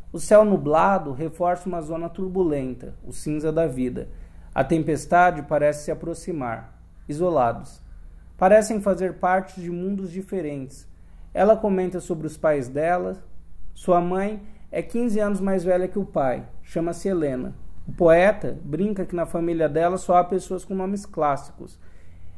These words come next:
ao que ela responde que sua avó chamava-se Iracema.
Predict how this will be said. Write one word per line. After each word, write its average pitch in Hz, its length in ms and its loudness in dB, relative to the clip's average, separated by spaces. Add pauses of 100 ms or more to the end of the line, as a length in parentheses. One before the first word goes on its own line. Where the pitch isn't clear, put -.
(160)
ao 165 180 4
que 190 80 -4
ela 190 180 6
responde 190 600 -2
que - 80 -14
sua 202 180 0
avó 175 260 0
chamava-se 175 720 -6 (200)
Iracema. 139 600 -2